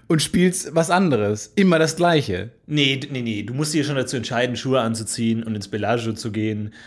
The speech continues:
Speaker 2: um mal zu gucken, wo sind die Ausgänge, wo sind die Kameras.
Speaker 1: Das ist schon Teil der
Speaker 2: So.
Speaker 1: Metapher. Okay.
Speaker 2: Ja, du hast schon, naja, es ist schon ein, eine, eine gleichschwebende Aufmerksamkeit.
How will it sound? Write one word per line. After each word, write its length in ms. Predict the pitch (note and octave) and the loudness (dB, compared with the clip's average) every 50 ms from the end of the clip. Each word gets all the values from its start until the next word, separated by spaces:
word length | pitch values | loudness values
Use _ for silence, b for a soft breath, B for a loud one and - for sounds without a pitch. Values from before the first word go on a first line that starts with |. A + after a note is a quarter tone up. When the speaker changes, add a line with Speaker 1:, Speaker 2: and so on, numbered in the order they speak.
| B B | B B
Speaker 2:
um 120 | B A#2+ | B -4
mal 120 | A#2 A#2 A#2 | -4 -2 -2
zu 140 | - - - | -4 -4 -4
gucken, 320 | - B2+ A#2+ B2+ B2+ A2 | -4 -4 -4 -4 -4 -4
wo 100 | A2+ A#2+ | -2 -2
sind 220 | A2 A2 A2+ G#2+ | -2 -2 -2 -2
die 100 | G#2+ A2 | -2 -2
Ausgänge, 640 | F#2 A2 B2 B2 A#2+ - - B2 A2+ A2+ A#2 A2+ G#2+ | 0 2 2 2 0 0 -2 0 0 0 0 -2 -2
wo 100 | A2+ A2+ | -2 -2
sind 140 | G#2+ G#2+ A2 | -2 -2 -4
die 80 | G#2+ | -6
Kameras. 480 | - - A#2 G#2+ G2+ G2 F#2 F#2+ F#2+ F3 | -6 -6 -6 -4 -4 -4 -4 -2 0 2
Speaker 1:
Das 100 | G3 G#3 | 2 4
ist 140 | B3 - - | 4 2 2
schon 140 | G#3+ G3+ | 2 2
Teil 200 | - - F#3+ F#3 | 2 2 2 4
der 80 | E3+ E3 | 4 4
Speaker 2:
So. 60 | D#3+ | 4
Speaker 1:
Metapher. 640 | D3+ - - C#3 - - A2 G2+ F#2+ - - - _ _ _ | 4 4 4 2 2 2 2 0 0 0 -2 -8 _ _ _
Okay. 480 | D3+ D#3 D3+ - C#3 A2 F#2+ F2+ F#2+ - _ _ _ _ _ - - D3 | -2 -2 0 0 0 0 0 -2 -6 -10 _ _ _ _ _ -20 -8 -2
Speaker 2:
Ja, 360 | D#3 D#3+ A#2+ F#2+ F#2 - B B B B B | 0 0 0 0 -4 -8 B B B B B
du 100 | C#3+ D3 | 2 2
hast 180 | D#3+ D#3+ - - | 2 2 0 0
schon, 180 | G3 G3 G3 F#3+ | 0 0 0 0
naja, 280 | F#3 G3 F#3 C#3+ B2 A2+ | 0 2 2 2 2 0
es 140 | C#3 C#3+ D3 | -2 -4 -4
ist 80 | E3 - | -4 -4
schon 260 | - F#3 F3+ F3 F3+ | 0 0 0 0 0
ein, 220 | - C#3+ C#3+ C#3+ - | -2 -4 -4 -4 -4
eine, 220 | C3 C3+ C3+ B2+ | -6 -8 -8 -6
eine 160 | - C#3 B2+ A2+ | -6 -6 -4 -2
gleichschwebende 720 | D3 C3 C#3+ E3 E3 - - D#3 D3 D3 D3 C#3+ C3 A#2 | 0 2 2 2 2 0 -2 0 0 0 0 2 2 2
Aufmerksamkeit. 920 | A#2+ C3 B2+ - D3+ C#3+ D3 D3 - D#3 D#3 D3 - D#3+ E3 F#3 A3+ A3+ | 2 0 -2 -2 -2 -2 -2 -2 -2 -2 -2 -2 -2 -2 0 0 -2 -4